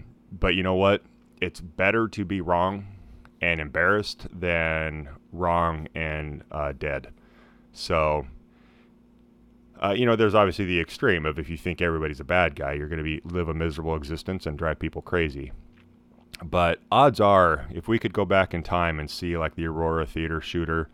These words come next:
odds are he was displaying a little bit of offness.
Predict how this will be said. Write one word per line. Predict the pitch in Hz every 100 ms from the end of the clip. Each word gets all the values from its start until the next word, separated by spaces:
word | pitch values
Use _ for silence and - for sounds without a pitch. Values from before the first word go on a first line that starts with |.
| - - - - - _ -
odds | 127 117 98
are | 98 87
he | 85 104
was | 98 90 - -
displaying | 101 92 - 95 92 87 82
a | 76
little | 85 90 87
bit | 82 82
of | 78 -
offness. | 76 76 - - - -